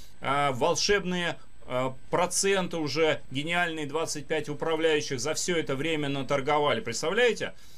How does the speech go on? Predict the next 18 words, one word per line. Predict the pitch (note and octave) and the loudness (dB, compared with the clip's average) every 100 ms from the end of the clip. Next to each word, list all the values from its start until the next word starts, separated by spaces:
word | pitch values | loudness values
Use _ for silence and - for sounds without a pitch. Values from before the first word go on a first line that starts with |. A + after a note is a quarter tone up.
| - - - - | -12 -10 -10 -4
А, | C3 C3+ | 0 2
полтора | - E3+ G#3 A3 F#3+ | 2 2 2 2 2
года | G3 F3 E3 | 2 0 -2
нет | E3 D3+ | -4 -4
выплат | C4 C#4 F3+ - | -4 0 0 0
из | C#3 | -2
ко-, | - | -2
из | F3 D#3 - | -4 -2 0
компании. | E3+ F#3 E3+ C#3 A2+ G2+ G2+ | 0 0 0 0 -2 -6 -6
И | C#3+ | -6
представляете, | D#3+ D#3 A3+ B3 - | -4 0 4 4 2
какие | - G3+ G3 A#3 G#3+ | -2 -4 -2 -2 0
там | G3 G3+ F#3 | 0 0 0
уже | C#3+ F#3 | 0 -2
бешеные | C3 F#3 A3 - G3+ G3+ | -2 0 0 0 -2 -4
деньги. | F#3+ F#3 G3 C#3+ B2 | -4 0 0 0 -4
Там | A#2+ D3 | -2 -2
просто | E3 F#3 - D#3+ | 0 0 2 -2